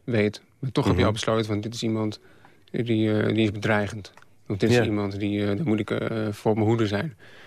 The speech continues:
Speaker 1: En ik denk, ehm, ehm, ik denk dat vaak, ehm, die stap heel snel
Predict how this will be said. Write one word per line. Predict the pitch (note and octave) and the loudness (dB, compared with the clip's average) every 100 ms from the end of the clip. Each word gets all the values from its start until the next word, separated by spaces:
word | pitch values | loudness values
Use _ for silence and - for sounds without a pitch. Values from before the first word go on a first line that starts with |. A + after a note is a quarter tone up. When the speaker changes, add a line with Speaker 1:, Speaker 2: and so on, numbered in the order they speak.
| - - - - - _ _ _ _ _ - - - | -20 -20 -20 -20 -20 _ _ _ _ _ -20 -16 -2
Speaker 1:
En | B2 | 0
ik | C3 | 2
denk, | A#2 A#2 | 2 0
ehm, | - - A#2+ A2 - - - | -8 -6 0 2 2 -4 -2
ehm, | A#2 A2+ G#2+ | 0 2 0
ik | A#2 | 0
denk | A2+ G2+ | 0 -2
dat | G#2+ - | -4 -2
vaak, | G2+ G2+ - - - | -2 -2 -8 -20 -10
ehm, | A#2+ G#2+ A2 A2 A2 - - _ _ _ _ _ _ | -2 0 0 -2 -6 -14 -20 _ _ _ _ _ _
die | A#2+ | -4
stap | - - - | -2 -2 0
heel | A#2+ | 0
snel | - B2 A#2 | 2 2 2